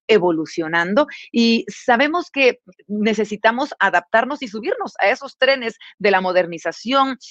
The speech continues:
de la digitalización que existen hoy en día para que nuestros negocios, por ejemplo, que es uno de los temas que vamos a tratar esta noche, estén como siempre a la vanguardia y al ojo, no solamente de los guatemaltecos, sino de más personas a nivel internacional.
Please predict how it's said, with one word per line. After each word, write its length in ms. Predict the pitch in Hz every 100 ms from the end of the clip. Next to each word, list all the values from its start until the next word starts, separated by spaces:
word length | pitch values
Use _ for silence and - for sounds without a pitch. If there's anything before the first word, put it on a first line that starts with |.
| -
de 140 | 196 202
la 140 | 196
digitalización 1080 | 185 220 - 208 175 170 170 165 - 285 247
que 80 | 196
existen 420 | - 220 - 202
hoy 160 | 202 190
en 100 | 180
día 220 | 226 254 - -
para 200 | 185 180
que 120 | 175
nuestros 420 | 170 - 170 -
negocios, 600 | 185 170 233 294 - 156
por 160 | - 131
ejemplo, 380 | - 180 285 -
que 80 |
es 100 | 165
uno 140 | 165 156
de 80 | 127
los 120 | -
temas 280 | 165 160 -
que 80 | 156
vamos 360 | 160 165 165
a 120 | - 156
tratar 480 | 143 - 170 - -
esta 380 | 175 175 - 156
noche, 340 | 165 185 269 - - -
estén 480 | 185 180 - 226 254
como 260 | 208 160
siempre 440 | - 214 208 240 240
a 100 | 165
la 120 | 147
vanguardia 680 | 135 135 143 175 208 214 247
y 140 | 190 165
al 180 | 151 -
ojo, 340 | 233 311 165 -
no 100 | 156
solamente 380 | 160 160 165
de 120 | 165 143
los 80 |
guatemaltecos, 640 | 139 135 135 135 175 214 240 - -
sino 300 | - 190 160
de 100 | 170
más 320 | 170 165 285 - - -
personas 500 | 165 160 196 208 240
a 80 | 165
nivel 240 | 151 147
internacional. 680 | 151 160 151 127 - 113 107